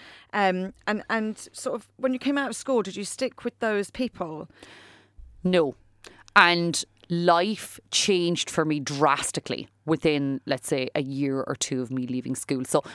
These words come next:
Speaker 2: when I started secondary school and when I was leaving, I was quite old. So I was eighteen going on nineteen
Speaker 1: Okay.
Speaker 2: by the time I did my leaving cert. Um, I hadn't a clue what I wanted to do. But I did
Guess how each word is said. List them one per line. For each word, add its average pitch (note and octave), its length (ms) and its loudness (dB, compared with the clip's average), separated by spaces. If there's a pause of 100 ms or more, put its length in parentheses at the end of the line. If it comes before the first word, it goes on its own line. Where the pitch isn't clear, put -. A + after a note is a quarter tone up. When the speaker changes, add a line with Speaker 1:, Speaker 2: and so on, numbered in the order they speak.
Speaker 2:
when F#3 140 4
I A#3 140 4
started G3 460 4
secondary D#3+ 380 2
school C#3 220 -2
and C3+ 80 -2
when C#3+ 100 2
I C#3+ 80 2
was C3+ 120 -4
leaving, D3 240 -2
I D#3+ 80 2
was - 100 2
quite E3 380 4
old. C#3 360 0 (240)
So - 180 4
I F3 200 4
was F#3 180 -2
eighteen D#3 400 -2
going C#3 200 2
on C#3 100 0
nineteen C3 500 -2
Speaker 1:
Okay. F#3+ 260 -4
Speaker 2:
by C#3+ 140 6
the C3 100 -2
time D3 260 4
I C#3+ 60 2
did C3+ 160 -4
my C3+ 140 2
leaving C3 320 -4
cert. - 340 -6 (480)
Um, E3+ 400 6 (380)
I E3+ 160 0 (300)
hadn't - 580 -6
a C4 100 4
clue B3 840 -2
what D#3 120 2
I D3+ 60 0
wanted C3 320 -4
to C3+ 60 -6
do. A2+ 180 -4 (420)
But F3 140 10
I F3 120 4
did C4 320 2